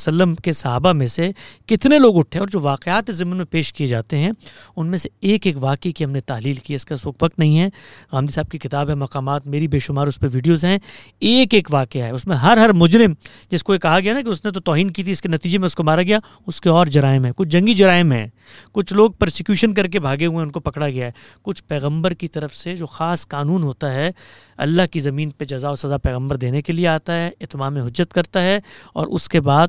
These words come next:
ان کو زمین کے پیٹ سے اسی طرح اکھاڑ کے پھینک دیا جاتا ہے جیسے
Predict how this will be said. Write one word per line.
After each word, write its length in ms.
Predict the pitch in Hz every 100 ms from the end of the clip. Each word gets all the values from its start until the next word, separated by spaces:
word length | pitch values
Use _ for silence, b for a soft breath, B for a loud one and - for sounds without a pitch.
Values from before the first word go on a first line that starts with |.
| -
ان 200 | 175 151
کو 140 | - 175
زمین 300 | 143 156 156
کے 100 | 156
پیٹ 240 | 156 147
سے 120 | -
اسی 220 | - -
طرح 180 | 196 180
اکھاڑ 240 | 156 139 139
کے 100 | 156
پھینک 260 | 139 127
دیا 80 | 151
جاتا 280 | 156 151 190
ہے 80 | 226 b b b
جیسے 180 | 147